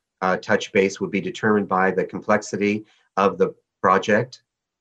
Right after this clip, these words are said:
or the complexities of the organization, the type of activities. Like, for instance, if I were in a media, uh, environment, I would almost expect a daily touch base,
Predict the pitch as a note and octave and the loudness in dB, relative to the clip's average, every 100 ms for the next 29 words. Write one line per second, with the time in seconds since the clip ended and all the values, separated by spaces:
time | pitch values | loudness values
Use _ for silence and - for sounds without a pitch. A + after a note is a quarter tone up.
0 | _ F#2 G2 G2 G2+ G2 - F#2+ G2+ - | _ 4 6 6 6 2 0 0 -2 -2
1 | F#2+ F#2 F#2 F2+ F2+ F#2+ F2+ E2+ F#2+ F#2+ | -4 -2 0 0 2 0 0 0 0 0
2 | A2+ G#2+ A2 G#2+ E2+ F#2 - - E2+ - | 0 0 -2 -6 -4 -2 -2 -2 -4 0
3 | G#2+ G#2+ A2+ A2+ - _ _ C3 C3 C3+ | -2 0 -4 -4 -14 _ _ -2 0 0
4 | B2+ B2+ G#2+ A2+ A2+ A#2 B2 A#2 G#2+ G2+ | 0 0 -2 0 2 2 2 2 2 2
5 | G#2 A#2+ A#2 F2 - _ _ _ F2 E2+ | 2 2 2 0 0 _ _ _ -8 -8
6 | - F2+ F#2 F2 F2 F2+ - _ _ _ | -8 -2 0 0 0 -2 -6 _ _ _
7 | A2+ A2+ G#2+ D#3 B2+ - F#2+ - G2+ - | 2 6 6 6 4 0 -8 -4 -4 -2
8 | F2 F2+ A2 G#2 E2+ D#3+ - G2 B2+ - | -4 0 2 0 0 -2 0 -2 -2 -6
9 | - | -20